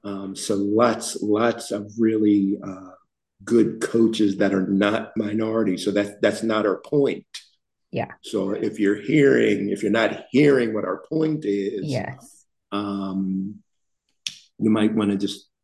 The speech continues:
Speaker 1: take some time and look and consider what we're saying as true.
Speaker 2: Mm-hmm.
Speaker 1: So, um,
Speaker 2: Yeah.
Speaker 1: but no, thank you. Thank you. I think, um,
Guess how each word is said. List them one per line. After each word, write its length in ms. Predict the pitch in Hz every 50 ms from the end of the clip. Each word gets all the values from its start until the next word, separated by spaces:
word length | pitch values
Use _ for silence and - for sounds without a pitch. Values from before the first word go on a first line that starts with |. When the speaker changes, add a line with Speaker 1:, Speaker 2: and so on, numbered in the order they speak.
| _ _
Speaker 1:
take 160 | - 143 131
some 160 | - - 127 117
time 320 | - 117 113 117 117 117
and 180 | 110 107 107 110
look 400 | 113 113 110 113 - - - -
and 460 | 107 110 104 98 95 92 82 - - _
consider 480 | - 110 101 - - - 170 160 139 113
what 200 | 98 107 101 104
we're 120 | 107 101
saying 460 | - - 139 123 110 107 101 101 98
as 400 | 98 98 92 - - - - - - _ _ _ _ _ _ _ _ _ _ _ _
true. 680 | - - - - - 269 220 - - - - - - _ _ _ _ _ _ _ - 147
Speaker 2:
Mm-hmm. 160 | 147 143 139
Speaker 1:
So, 580 | 131 131 135 135 - 104 98 95 98 101 - -
um, 640 | 107 101 101 98 98 98 95 95 98 92 87 - - - - _ _ _ _
Speaker 2:
Yeah. 140 | 139 139 -
Speaker 1:
but 120 | 143 135 143
no, 160 | 156 170 156
thank 340 | - - 131 143 151 143 -
you. 120 | 104 87
Thank 300 | - 117 113 110 110 -
you. 100 | 107 95
I 40 | 95
think, 420 | 95 - - 110 104 101 98 - -
um, 600 | 107 107 104 101 98 98 98 95 92 92 - -